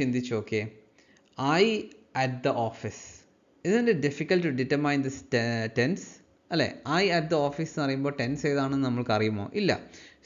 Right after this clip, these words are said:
So, am helps us to know the tense. Am നമ്മളെ ടെൻസ് മനസ്സിലാക്കാൻ വേണ്ടി സഹായിക്കുന്നു. Just like is, are, was, were. അപ്പോ നമ്മളൊരു അവസ്ഥയെക്കുറിച്ച് ചർച്ച ചെയ്യുമ്പോ അവിടെ ഒരു വെർബ് ഇല്ലെങ്കിൽ, മെയിൻ വെർബ് ഇല്ലെങ്കിൽ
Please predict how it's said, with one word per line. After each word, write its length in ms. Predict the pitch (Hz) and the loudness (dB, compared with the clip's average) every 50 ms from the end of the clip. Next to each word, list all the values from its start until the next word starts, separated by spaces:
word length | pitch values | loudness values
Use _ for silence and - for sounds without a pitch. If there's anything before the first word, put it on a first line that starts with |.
| - | 2
So, 80 | - 170 127 101 - - - - - - - 127 147 | 2 4 4 2 0 -8 -16 -20 -14 -6 0 2 2
am 100 | 170 190 185 156 165 | 4 4 2 2 2
helps 260 | 156 165 160 - - 175 | 2 2 0 0 -2 -2
us 80 | 156 - - | -2 -2 -2
to 60 | 165 151 143 | -2 -2 0
know 100 | 143 156 175 170 | 0 0 0 0
the 80 | 151 - 135 | 0 2 0
tense. 240 | 113 101 98 - - - - - - _ _ _ _ _ _ _ _ _ _ - | -2 -2 -4 -8 -10 -14 -18 -20 -20 _ _ _ _ _ _ _ _ _ _ -10
Am 320 | 113 113 113 120 127 135 165 220 240 | -6 -4 -2 0 0 0 0 -2 -2
നമ്മളെ 260 | 196 143 123 123 151 | -2 -2 -2 -2 -2
ടെൻസ് 420 | 147 - 120 110 117 120 - - 180 | -2 -2 -4 -4 -4 -4 -4 -2 -2
മനസ്സിലാക്കാൻ 600 | 147 131 117 113 - 120 117 120 117 120 117 120 | 0 0 -2 -2 -2 -2 -2 -2 0 -2 0 0
വേണ്ടി 180 | 127 151 127 | 0 0 0
സഹായിക്കുന്നു. 600 | 107 - 135 - 117 110 104 104 101 - 101 98 | -2 -2 -4 -2 -2 0 -2 -2 -2 -4 -4 -4
Just 380 | 101 101 - - 131 131 - - | -4 -4 -2 -2 -2 -2 -2 0
like 220 | 131 127 131 127 - - | 2 2 2 0 0 -2
is, 260 | 131 127 127 131 131 135 - | 0 0 0 0 -2 -2 -2
are, 240 | 113 110 113 113 113 | -2 0 0 0 0
was, 300 | 107 107 104 107 110 110 - 107 | 0 0 0 -2 -2 -4 -4 -4
were. 240 | 104 98 95 87 - - - - - - - - - - | -2 -2 -2 -4 -8 -12 -20 -20 -20 -20 -20 -20 -12 -8
അപ്പോ 260 | - 113 - 190 190 - | -4 0 2 2 2 2
നമ്മളൊരു 340 | 139 135 135 147 160 156 147 | 0 0 0 2 2 4 4
അവസ്ഥയെക്കുറിച്ച് 960 | 139 127 123 135 139 - - - 190 190 196 190 190 180 170 175 180 165 170 | 4 4 4 2 -2 -4 -2 2 4 4 4 4 2 0 0 0 -2 -2 -2
ചർച്ച 280 | 143 110 - - - 139 | -2 -4 -4 -6 -8 -4
ചെയ്യുമ്പോ 520 | 131 123 113 107 104 104 101 110 117 - | -2 0 0 0 0 0 -2 -2 -2 0
അവിടെ 260 | - 117 113 117 131 143 | 0 0 0 0 2 2
ഒരു 120 | 139 139 | 2 2
വെർബ് 480 | - 113 113 113 123 143 165 175 165 143 | 2 2 2 2 4 4 2 2 2 2
ഇല്ലെങ്കിൽ, 720 | 110 113 113 113 113 117 117 123 123 110 - - - - | 2 2 0 0 0 2 2 4 2 2 0 -4 -8 -6
മെയിൻ 380 | 117 113 117 123 139 156 175 170 | -2 0 2 4 4 4 4 4
വെർബ് 260 | 151 151 151 139 135 | 4 4 4 4 2
ഇല്ലെങ്കിൽ 600 | 113 110 110 117 120 123 131 165 220 262 277 - | 2 2 0 0 2 2 2 2 2 0 -2 -6